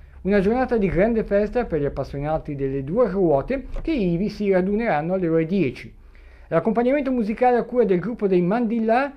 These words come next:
sommato alle accattivanti proposte alimentari, nonché una lotteria dotata di ricchi premi, renderanno ancora più gaia la giornata. Il ricavato della lotteria verrà equamente devoluto a favore di due esili,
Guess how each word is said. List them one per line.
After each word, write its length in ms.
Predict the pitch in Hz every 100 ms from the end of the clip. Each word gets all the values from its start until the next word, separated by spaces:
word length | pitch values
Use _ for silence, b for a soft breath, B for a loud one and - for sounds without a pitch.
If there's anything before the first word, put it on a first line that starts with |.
| B
sommato 640 | - - 151 175 190 185 175
alle 140 | 160
accattivanti 720 | 151 156 151 151 185 202 185
proposte 480 | 165 147 - 190 190
alimentari, 760 | 170 160 160 143 240 170 131 120 B B
nonché 580 | 165 208 233 214 277 269
una 200 | 214 185
lotteria 520 | 185 185 185 247 190
dotata 440 | 160 156 214 202
di 180 | 170 156
ricchi 280 | 240 254 294
premi, 400 | 202 143 175 214 B B
renderanno 480 | 294 311 285 208 190
ancora 320 | 185 302 277
più 200 | 220 254
gaia 440 | 214 147 147 226
la 120 | 254 233
giornata. 560 | 254 208 110 95 - - b b b b
Il 120 | 165
ricavato 540 | 208 247 277 294 277 247
della 680 | 208 196 185 175 165 160 147
lotteria 720 | 151 151 165 156 151 247 B B B
verrà 360 | 185 269 247
equamente 500 | 214 214 214 285 269
devoluto 520 | 226 208 247 294 311 254
a 40 |
favore 500 | 233 214 196 160 147
di 160 | 151 165
due 260 | 277 247
esili, 520 | 208 139 120 113 135